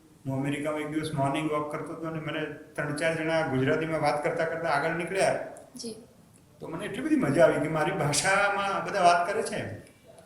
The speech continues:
Speaker 1: એટલે એ તો બહુ રોમાંચક વસ્તુ છે.
Speaker 2: જી, બિલકુલ. તો એક યુવાનોને લગતો જ બીજો પ્રશ્ન કે ભલે મેં ડિગ્રીઓ અંગ્રેજીમાં લીધી હોય, જેમ આપણે હમણાં જ ભાષાની વાત કરી,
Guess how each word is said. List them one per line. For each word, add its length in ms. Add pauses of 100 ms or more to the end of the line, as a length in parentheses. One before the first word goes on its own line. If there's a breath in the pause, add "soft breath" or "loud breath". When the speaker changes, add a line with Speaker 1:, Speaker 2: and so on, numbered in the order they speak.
(180)
Speaker 1:
એટલે 320 (280)
એ 40
તો 180
બહુ 200
રોમાંચક 520
વસ્તુ 300
છે. 80
Speaker 2:
જી, 140 (140)
બિલકુલ. 400 (360)
તો 260
એક 160
યુવાનોને 500
લગતો 300
જ 80
બીજો 240
પ્રશ્ન 360
કે 320
ભલે 220
મેં 440
ડિગ્રીઓ 440
અંગ્રેજીમાં 760
લીધી 280
હોય, 200 (120)
જેમ 180
આપણે 200
હમણાં 260
જ 80
ભાષાની 380
વાત 220
કરી, 180